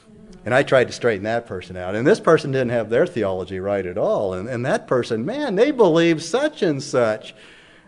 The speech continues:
you know. Boy, flamethrower city when it,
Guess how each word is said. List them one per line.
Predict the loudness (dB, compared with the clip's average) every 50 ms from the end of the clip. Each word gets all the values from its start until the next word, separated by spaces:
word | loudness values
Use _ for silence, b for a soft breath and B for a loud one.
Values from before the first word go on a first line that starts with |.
| -6 b
you | 0 2
know. | 2 4 4 4 4 2 B B B B B B B B B B B B B -12 B B B B B B B B B B 0
Boy, | 6 8 8 8 8 6
flamethrower | 4 2 4 4 4 4 4 2 0 2 6 8 10 10 10 10 8
city | 6 6 6 8 8 8 8 6
when | 6 4 4
it, | 4